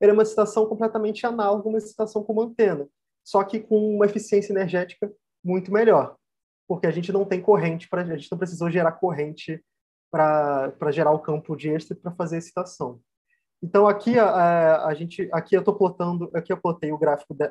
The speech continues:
das, dessa equação, certo? A gente tem algumas variações aqui, porque o campo desma-, demagnetizante aqui, ele é bem complexo, porque a magnetização tá em quarenta e cinco graus, então,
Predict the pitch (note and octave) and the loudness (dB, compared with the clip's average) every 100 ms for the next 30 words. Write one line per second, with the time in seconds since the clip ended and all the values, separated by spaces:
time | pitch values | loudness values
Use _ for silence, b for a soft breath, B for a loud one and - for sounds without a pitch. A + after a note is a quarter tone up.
0 | - D3+ C#3+ - D#3 E3+ - - - - | -2 -2 -2 -2 -2 0 -4 -6 -8 -6
1 | E3+ G3+ - _ _ _ _ E3+ E3+ F3+ | -6 -6 -8 _ _ _ _ 0 0 2
2 | F#3 F3+ F#3+ G#3 A3 G3+ A3 A3 G#3 G3 | 2 2 0 2 2 4 2 2 2 2
3 | F#3 F#3+ F3+ E3 - - _ F#3+ F#3+ G#3+ | 0 -4 -10 -10 -14 -20 _ 0 2 2
4 | A3 G#3+ G3+ F3 _ _ _ - F#3 F3 | 2 0 0 -2 _ _ _ 2 2 4
5 | G3 E3 F#3+ G3 F3+ F3+ F3 - F3 D#3+ | 0 2 2 2 0 -4 -6 -6 -6 -6
6 | - _ _ _ _ _ _ D#3+ D#3 - | -10 _ _ _ _ _ _ -4 -4 -2
7 | F3+ F3 F#3 F3+ G#3+ G#3 - F3 F#3+ - | 2 4 4 4 4 2 0 -2 -2 -6
8 | - - E3+ E3 E3 D#3+ E3 E3+ E3 E3+ | -14 -6 -4 -4 -6 -8 -10 -8 -10 -8
9 | F3 E3 D#3+ F3 E3+ - D3+ C#3+ C#3+ E3 | 0 2 2 -4 -10 -12 -16 -6 0 0
10 | F3 C3+ C3+ C#3+ D3 | -2 -8 -10 -6 -6